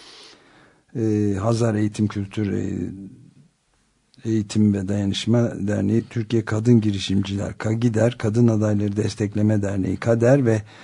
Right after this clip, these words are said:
Türkiye İş Kadınları Derneği, tikad ve Hukukçular Derneği'nin temsilcileriyle buluştu. Önce öneriyi getiriyor bu altı milletvekili.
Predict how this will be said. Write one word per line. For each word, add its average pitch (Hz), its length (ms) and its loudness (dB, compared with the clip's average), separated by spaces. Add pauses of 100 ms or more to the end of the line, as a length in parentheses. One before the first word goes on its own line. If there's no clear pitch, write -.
(120)
Türkiye 110 420 2
İş 120 200 -2
Kadınları 104 560 2
Derneği, 110 340 2
tikad 131 420 2
ve 131 80 6
Hukukçular 120 680 4
Derneği'nin 113 400 4
temsilcileriyle 117 960 2
buluştu. 107 280 -2
Önce 165 500 6 (680)
öneriyi 127 460 6
getiriyor 170 540 4
bu 113 100 4
altı 107 260 2
milletvekili. 117 840 2